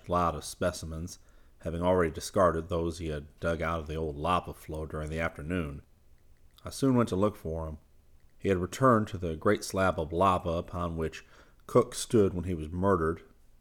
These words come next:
and was absorbed in maturing a plan for blasting it out and removing it to his home as a specimen. Deeply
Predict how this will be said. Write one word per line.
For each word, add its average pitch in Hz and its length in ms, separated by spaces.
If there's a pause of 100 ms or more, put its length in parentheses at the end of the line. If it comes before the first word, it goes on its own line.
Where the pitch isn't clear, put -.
(100)
and 80 120
was 82 140
absorbed 90 680
in 82 220 (500)
maturing 95 500
a 80 60
plan 87 600
for - 160
blasting 90 580
it 85 100
out 85 300
and 85 140
removing 90 420
it 78 160
to - 100
his 80 220
home 80 460
as 76 160
a 71 60
specimen. 80 560 (880)
Deeply 117 360